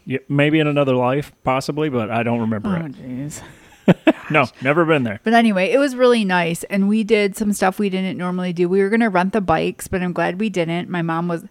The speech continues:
Speaker 2: we were all gonna rent, but my mom's like, "Well, I'm not gonna do that. I don't like that, but I can just sit here." And I'm like, <laughs> "What a freaking nut." Like, not in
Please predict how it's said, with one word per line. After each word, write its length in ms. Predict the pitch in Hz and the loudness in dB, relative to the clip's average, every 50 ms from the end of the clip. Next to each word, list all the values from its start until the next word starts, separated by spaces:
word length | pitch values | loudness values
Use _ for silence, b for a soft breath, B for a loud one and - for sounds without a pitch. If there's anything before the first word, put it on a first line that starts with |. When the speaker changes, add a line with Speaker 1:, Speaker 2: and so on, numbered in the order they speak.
| _ - | _ -4
Speaker 2:
we 100 | 226 233 | 0 4
were 100 | 240 254 | 4 4
all 160 | 254 269 285 | 4 4 4
gonna 160 | 285 277 254 | 2 0 0
rent, 200 | 233 226 214 - | 0 0 -2 -2
but 80 | 208 190 | -4 -6
my 100 | 180 180 | -6 -4
mom's 260 | 175 175 175 175 - | -2 -4 -4 -4 -4
like, 140 | 196 196 196 | -6 -4 -4
"Well, 120 | 226 233 | -4 -4
I'm 120 | 277 320 320 | -4 -4 -4
not 200 | 294 285 269 277 | -4 -4 -4 -4
gonna 180 | 247 233 220 | -4 -6 -4
do 160 | 196 202 196 | -4 -4 -4
that. 200 | 185 190 185 190 | -4 -2 -2 -2
I 100 | 196 208 | -2 -2
don't 180 | 214 226 214 254 | -4 -4 -4 -6
like 180 | 185 185 180 - | -6 -8 -6 -4
that, 160 | 185 180 - | -4 -4 -2
but 120 | 202 202 214 | -2 -2 -4
I 80 | 233 | -2
can 160 | 233 277 277 | -4 -4 -4
just 200 | 269 269 262 - - | -4 -4 -6 -6 -6
sit 180 | 240 240 - | -6 -6 -6
here." 400 | - - 220 202 185 170 175 185 B B B B B B B B B - | -6 -6 -4 -4 -4 -4 -6 -8 B B B B B B B B B -4
And 100 | 208 208 | -2 0
I'm 140 | 214 208 208 | 2 6 8
like, 200 | 220 226 196 - | 8 8 8 6
<laughs> 0 | |
"What 280 | - - - - - | 2 -2 -4 2 6
a 160 | 285 277 262 302 | 8 8 8 6
freaking 460 | - - 294 294 285 262 262 247 214 196 | 2 -2 -4 -2 -2 -2 -2 -2 -2 -2
nut." 380 | 196 196 190 180 165 165 - - B B B B B B 262 B | 0 2 2 2 2 0 -2 -6 B B B B B B 0 B
Like, 200 | 269 294 - - | 4 4 4 4
not 240 | 269 277 302 349 | 2 4 4 2
in 60 | 403 | 0